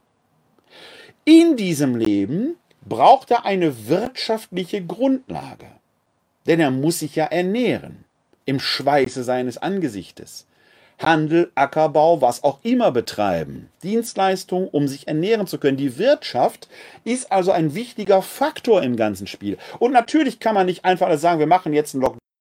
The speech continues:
ist so, egal was aus der Wirtschaft wird, weil wir dann alle nicht überleben werden. Das muss mitbedacht werden. Gleichwohl ist Gesundheit auch ein wichtiges Gut. Wir können also nicht sagen, wir machen einfach alles auf, lassen es so weiterlaufen wie bisher. Zurück in die alte Normalität.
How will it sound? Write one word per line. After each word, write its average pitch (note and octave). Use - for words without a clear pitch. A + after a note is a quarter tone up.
ist -
so, E3+
egal D#3
was -
aus C#3
der D3+
Wirtschaft G#3
wird, G#2
weil F#3+
wir F3
dann D3+
alle D#4
nicht B2
überleben G2+
werden. C2+
Das -
muss F3+
mitbedacht D#3+
werden. -
Gleichwohl A3+
ist -
Gesundheit D#3+
auch A3+
ein C#4
wichtiges D#3+
Gut. C#3
Wir D3+
können B3+
also F3+
nicht F3+
sagen, F#3+
wir E3+
machen F#3
einfach E3+
alles C#3+
auf, D#3+
lassen D#3
es C3+
so B2
weiterlaufen C3+
wie B2
bisher. A#2+
Zurück G3
in F3+
die E3
alte F3+
Normalität. D3+